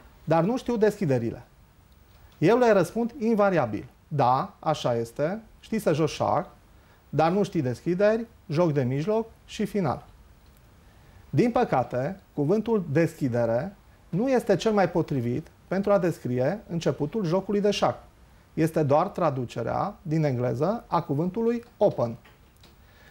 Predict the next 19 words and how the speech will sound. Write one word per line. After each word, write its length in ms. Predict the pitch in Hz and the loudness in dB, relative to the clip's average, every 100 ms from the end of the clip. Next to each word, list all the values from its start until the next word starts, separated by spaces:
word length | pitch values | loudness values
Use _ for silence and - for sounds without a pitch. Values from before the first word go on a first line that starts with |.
| - | -6
După 320 | 135 202 247 | 2 2 4
mine, 460 | 208 143 123 131 185 - _ _ _ _ | 2 2 -2 -6 -8 -14 _ _ _ _
cuvântul 640 | 160 143 226 226 170 - - | 0 4 4 4 2 0 -8
începuturile 1120 | - 202 220 233 - 139 131 127 127 127 175 220 - - - | 0 2 4 2 2 -2 0 0 0 0 0 -6 -16 -20 0
este 300 | 165 208 208 | 2 4 4
mai 200 | 185 208 | 4 2
potrivit. 520 | 214 202 208 147 - - - - - - | 0 0 0 0 -2 -12 -20 -20 -20 -12
De 140 | - 165 | 0 4
exemplu, 480 | 208 160 - - 202 | 4 2 0 -2 -4
cei 220 | - 196 | 2 2
din 120 | 185 | 2
Republica 460 | 156 180 185 175 160 | 0 0 0 0 0
Moldova, 560 | 135 117 117 131 202 - | -2 -2 0 0 -2 -4
în 80 | 160 | 0
loc 160 | 196 202 | 2 4
de 80 | |
deschideri, 680 | 175 156 - 120 120 170 220 - - - | 4 2 0 -4 0 0 -2 -10 -20 -20
spun 440 | - - 180 226 - _ | -4 2 2 2 -4 _
debut. 520 | - 180 185 139 - | 0 4 4 2 -2